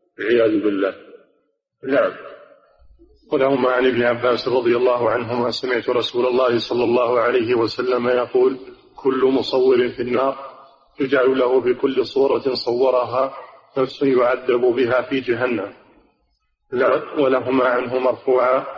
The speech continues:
Speaker 2: "من صور صورة في الدنيا، كلف أن ينفخ فيها الروح وليس بنافخ".
Speaker 1: نعم.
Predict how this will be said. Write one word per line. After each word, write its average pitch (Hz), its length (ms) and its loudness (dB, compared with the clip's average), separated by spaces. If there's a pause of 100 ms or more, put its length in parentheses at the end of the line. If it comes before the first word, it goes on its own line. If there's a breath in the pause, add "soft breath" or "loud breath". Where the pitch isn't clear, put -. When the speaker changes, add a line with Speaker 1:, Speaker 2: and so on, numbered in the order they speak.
(500)
Speaker 2:
"من 131 100 0
صور 131 520 2
صورة 127 540 0
في 127 140 -6
الدنيا، 123 480 0 (680)
كلف 131 460 0 (420)
أن 131 160 -2
ينفخ 123 540 0
فيها 123 320 -2
الروح 127 460 2
وليس 127 340 0
بنافخ". 123 640 -2 (1700)
Speaker 1:
نعم. 101 460 -2